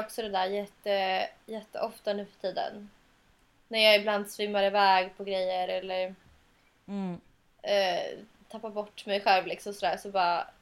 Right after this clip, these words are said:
Speaker 1: ja, men just sådär, bara känn, känn alla vibrationer runt om mig typ.
Speaker 2: Mm.
Speaker 1: Och bara lyssna på fåglarna, lyssna på havet,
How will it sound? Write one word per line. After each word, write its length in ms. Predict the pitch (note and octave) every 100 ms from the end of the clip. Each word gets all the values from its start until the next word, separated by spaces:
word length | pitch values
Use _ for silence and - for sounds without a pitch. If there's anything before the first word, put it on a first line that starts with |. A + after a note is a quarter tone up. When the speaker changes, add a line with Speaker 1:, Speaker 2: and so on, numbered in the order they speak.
| _ _ _ _ _ _ - _ _ _ _
Speaker 1:
ja, 80 | -
men 120 | B3+
just 120 | C#4 C#4+
sådär, 160 | A#3+
bara 180 | A3+ A3
känn, 680 | A3 - C4+ A#3 A3+ A3 G#3 - _ _ _ _ _ _ _
känn 340 | - - B3 G#3+
alla 300 | A3 A3 G#3
vibrationer 720 | G#3+ G3+ G#3 G#3 G3+ G3 F#3+
runt 200 | F#3+ F#3+
om 240 | F3+ F3+
mig 240 | E3+ C#3 B2 -
typ. 220 | G2 - _ _ _
Speaker 2:
Mm. 320 | F#3 F#3+ E3+ D#3+
Speaker 1:
Och 180 | G#3
bara 280 | G3+ G3+ G3 -
lyssna 600 | A3+ A#3 - - C4 A3
på 360 | G#3 F#3+ E3+ D#3+ F#2+ - - _ _ _ -
fåglarna, 800 | A3 G#3 G3+ G3+ G3 F#3+ F3+ F3+
lyssna 460 | F#3+ G3+ - A3+ G#3
på 320 | G3+ G3 F#3+
havet, 600 | G3 G3+ G3 F#3+ F#3+ G3